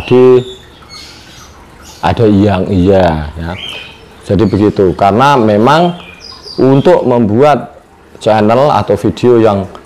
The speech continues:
langsung kelihatan wajahnya seperti ini agak susah. Lebih mudah itu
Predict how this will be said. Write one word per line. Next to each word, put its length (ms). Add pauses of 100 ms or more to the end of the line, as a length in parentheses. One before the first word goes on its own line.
(140)
langsung 400
kelihatan 560
wajahnya 420
seperti 300
ini 80
agak 240
susah. 500
Lebih 300
mudah 320
itu 320